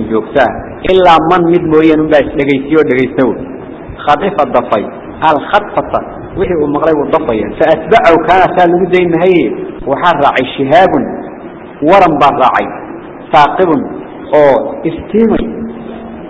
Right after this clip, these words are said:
Waxaad u jeedaa hadda warankee xisaan u jeednay, xisaan ka yimid,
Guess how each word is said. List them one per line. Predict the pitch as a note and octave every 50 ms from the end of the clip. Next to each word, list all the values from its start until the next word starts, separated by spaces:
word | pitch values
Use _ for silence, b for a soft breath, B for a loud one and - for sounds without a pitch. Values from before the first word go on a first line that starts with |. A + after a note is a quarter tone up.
| - - -
Waxaad | E3+ F#3+ E3 E3 E3+ F#3
u | G3+
jeedaa | E3+ E3 F3 E3 E3+ F3
hadda | E3 E3+ E3 E3+
warankee | G3 A3 G3+ E3 D3 - E3+ F3+ F3 E3+ E3 - - - - - - -
xisaan | - E3 - - G3+ G3 F3+
u | F#3 F#3+
jeednay, | F#3+ F3 F3 E3+ E3 F3+ F3+ E3+ -
xisaan | D#3+ E3 D#3 - G#3+ F#3 -
ka | - - G3
yimid, | F#3 F3 E3+ F3+ F3